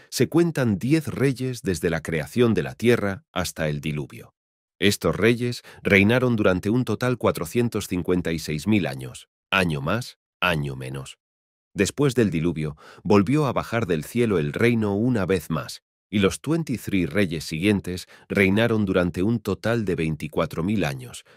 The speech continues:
tres meses y tres días y medio.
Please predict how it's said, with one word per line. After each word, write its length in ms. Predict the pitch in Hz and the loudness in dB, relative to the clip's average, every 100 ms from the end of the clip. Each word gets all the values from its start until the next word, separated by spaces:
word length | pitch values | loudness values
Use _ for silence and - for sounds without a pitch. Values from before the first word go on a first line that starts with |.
| _ | _
tres 280 | - 82 73 | -2 -2 0
meses 440 | 101 120 117 110 _ _ - | -4 -4 -6 -10 _ _ -10
y 120 | 85 | -8
tres 340 | - 117 87 | -2 -2 -2
días 400 | 78 113 95 - | -4 -4 -4 -6
y 60 | 80 | -4
medio. 400 | 76 69 - | -4 -6 -16